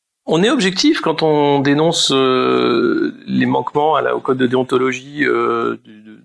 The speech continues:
de la police. On est objectif. Euh, cette idée du contexte, euh, oui, alors certes, hein, parfois des vidéos sont... Euh, t'as pas tout le contexte, mais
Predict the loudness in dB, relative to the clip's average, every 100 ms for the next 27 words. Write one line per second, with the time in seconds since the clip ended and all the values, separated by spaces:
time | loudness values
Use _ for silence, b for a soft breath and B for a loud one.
0 | -4 -4 -2 -4 -4 -10 _ -6 -2 0
1 | -2 -4 -4 -6 -10 _ B B B B
2 | -6 -4 -2 -4 -2 -2 -2 -2 0 0
3 | 0 -2 -2 -4 -4 -2 -2 0 2 0
4 | 0 -2 -2 -4 -4 -4 -4 -6 -4 -4
5 | -2 0 2 2 2 -2 -2 0 0 2
6 | 2 0 -2 -2 -4 -4 -4 -2 -2 0
7 | -2 -2 -4 -6 -6 -6